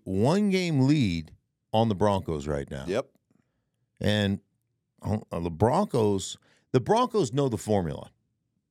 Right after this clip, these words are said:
Speaker 1: It's, can you execute the game plan to stick with the formula? But they know the formula.
Speaker 2: They know their identity.
Speaker 1: They know who they
Speaker 2: Yeah.
Speaker 1: are. And they play to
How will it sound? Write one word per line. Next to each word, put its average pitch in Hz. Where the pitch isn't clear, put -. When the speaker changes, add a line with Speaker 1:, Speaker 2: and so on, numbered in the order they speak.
Speaker 1:
It's, -
can 135
you 127
execute 147
the 110
game 120
plan 104
to 92
stick 104
with 104
the 87
formula? 80
But 85
they 190
know 151
the 101
formula. 135
Speaker 2:
They 147
know 147
their 127
identity. 87
Speaker 1:
They 180
know 160
who 123
they 98
Speaker 2:
Yeah. 90
Speaker 1:
are. 101
And 113
they 165
play 127
to 95